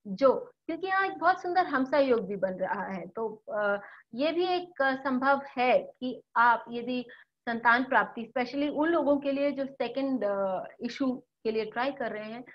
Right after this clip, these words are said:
उनके लिए संतान प्राप्ति का भी योग बनता है। पंचम भाव का स्वामी पंचम भाव में विद्यमान होना ये बताता है कि आपका luck factor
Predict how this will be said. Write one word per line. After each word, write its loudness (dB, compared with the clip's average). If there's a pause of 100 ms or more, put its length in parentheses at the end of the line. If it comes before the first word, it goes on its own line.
(260)
उनके -2
लिए 0
संतान -4
प्राप्ति -4
का -8
भी -12 (200)
योग -6 (280)
बनता -6
है। -8 (440)
पंचम 2
भाव 4
का 0
स्वामी -2
पंचम 0
भाव 2
में -6 (180)
विद्यमान -2
होना -6
ये 0
बताता -2
है -6
कि -12
आपका -4
luck -4
factor -6